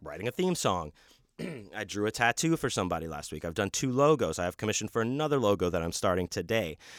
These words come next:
So all of these things, like, uh, help keep the, the John Wayne machine going, you know? Um, my books, you know, all that, all that. But when I'm home and I'm not, I'm not out there on the road slinging books, I gotta do these other,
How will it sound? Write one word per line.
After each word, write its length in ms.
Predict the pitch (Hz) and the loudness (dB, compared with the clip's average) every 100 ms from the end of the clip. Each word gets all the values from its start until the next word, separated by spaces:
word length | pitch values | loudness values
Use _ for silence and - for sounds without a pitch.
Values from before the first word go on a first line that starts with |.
| - | -2
So 140 | 139 | 0
all 260 | 120 156 185 | 6 6 6
of 120 | 143 | 2
these 240 | 143 143 | 2 0
things, 420 | - 123 101 90 | 2 0 0 -2
like, 180 | 98 92 _ - - | -4 -6 _ -14 -6
uh, 280 | 92 87 82 - 85 _ | -4 -4 -6 -14 -20 _
help 280 | - 131 113 | 2 2 2
keep 220 | - 117 - | -2 -4 -4
the, 300 | 101 101 90 82 | -2 0 0 0
the 120 | 90 | -2
John 360 | 80 117 110 | 4 4 4
Wayne 280 | 107 107 101 | 4 4 4
machine 520 | 98 - 110 101 90 85 _ - 98 | 0 -2 -2 -2 -2 -8 _ -14 2
going, 420 | 113 107 78 76 | 6 6 4 -4
you 140 | 92 95 | -2 0
know? 240 | 87 104 _ - - - | 0 -4 _ -16 -16 -8
Um, 400 | 104 98 90 78 - _ - - _ _ - | 0 0 0 -4 -12 _ -20 -20 _ _ -16
my 100 | - | -8
books, 500 | 92 98 135 131 - | -2 4 4 4 -2
you 120 | 107 107 | 0 2
know, 120 | 98 | 4
all 200 | 107 113 | 6 4
that, 80 | 87 | 6
all 160 | 113 | 4
that. 240 | 113 110 87 | 4 2 0
But 140 | 110 | 0
when 120 | 113 | 2
I'm 100 | 107 | 2
home 300 | 98 139 135 | 2 2 2
and 80 | 110 | 0
I'm 100 | 101 | 0
not, 220 | 107 107 - | -2 -2 -2
I'm 120 | 110 | 0
not 140 | 107 | 4
out 120 | 107 | 4
there 100 | 110 | 4
on 60 | 101 | 2
the 80 | 101 | 4
road 200 | 104 95 | 2 2
slinging 300 | - 110 90 | 0 0 0
books, 280 | 117 110 104 | 0 0 -2
I 60 | |
gotta 260 | 101 98 98 | -2 -2 -2
do 380 | 85 92 - 98 | -6 -14 -6 -4
these 160 | 92 | 0
other, 200 | 107 104 | 0 0